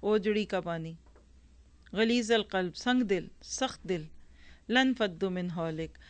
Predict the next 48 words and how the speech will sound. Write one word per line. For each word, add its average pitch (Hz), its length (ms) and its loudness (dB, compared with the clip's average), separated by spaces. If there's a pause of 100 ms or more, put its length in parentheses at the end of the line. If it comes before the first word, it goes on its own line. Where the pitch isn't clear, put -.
(180)
तो 233 100 2
आपके 254 440 6
इर्द 220 100 2
गिर्द 233 200 0
से 269 120 -2
ये 254 140 -4
छट 220 240 0
चुके 185 280 -4
होते। 160 340 -6 (380)
यानी 220 180 2
नबी 202 380 0
की 240 140 -6
पर्सनैलिटी 190 640 -4
बताई 180 340 -4
जा 156 200 -6
रही 165 220 -6
है 214 140 -2
कि 240 160 -2
आपकी 233 560 2
ये 277 160 -2
कशिश 277 360 2
है 349 60 0
कि 320 100 0
आपके 262 300 4
इर्द 214 140 -2
गिर्द 208 220 -2
छट 190 160 0
जमा 190 320 -2
हुए 185 180 -2
में। 233 200 2 (340)
अगर 202 200 4
आप 208 140 6
सख्त - 420 0
दिल, 196 240 0
गंदी 196 360 -2
ज़ुबान 185 380 0
के 185 140 -4
लोग 180 240 -2
होते, 180 320 -2
तो 311 140 -4
आपके 214 380 2
इर्द 180 140 -2
गिर्द 180 220 -2
इतनी 185 320 -4
रौनक 175 380 -4
ना 170 100 -4
होती। 165 380 -8 (600)
फिर 269 280 0